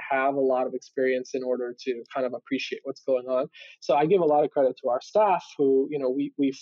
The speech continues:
really focus on making people feel welcome when they come in. And also, if you come in with questions, we can provide, you know, really, you know, uh, high level answers, and we have a lot of information about origin and about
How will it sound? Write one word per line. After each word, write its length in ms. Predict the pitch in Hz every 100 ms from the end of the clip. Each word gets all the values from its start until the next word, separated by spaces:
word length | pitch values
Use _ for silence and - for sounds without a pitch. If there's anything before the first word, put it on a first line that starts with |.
| -
really 240 | 165 175
focus 360 | 156 151 147 139
on 160 | 139 135
making 260 | 131 139 131
people 180 | - 127 -
feel 160 | 123
welcome 380 | 120 - - 147
when 100 | 147
they 140 | 143
come 200 | 135 139
in. 200 | 139 139 139 - - - 160
And 280 | 147 139 147 - -
also, 260 | 175 - 247
if 160 | -
you 80 | 185
come 240 | - 170
in 140 | 170 156
with 160 | 143 _ -
questions, 540 | 156 175 - 139 123 -
we 160 | 139
can 220 | 139 160 139
provide, 540 | 143 135 131 135 127
you 140 | 127 127
know, 260 | 120 113 -
really, 460 | 135 139 131 131 127 _
you 80 | 143
know, 140 | 120 117
uh, 320 | _ - - - - -
high 200 | - 147
level 320 | 139 135 131
answers, 540 | 135 135 - 143 139 135
and 140 | 127
we 80 | 127
have 140 | 135
a 20 | 127
lot 180 | 123
of 60 | 131
information 520 | 127 - 123 123 131
about 180 | 120 113 -
origin 640 | 156 160 151 143 147 139 131
and 120 | 123
about 220 | 123 117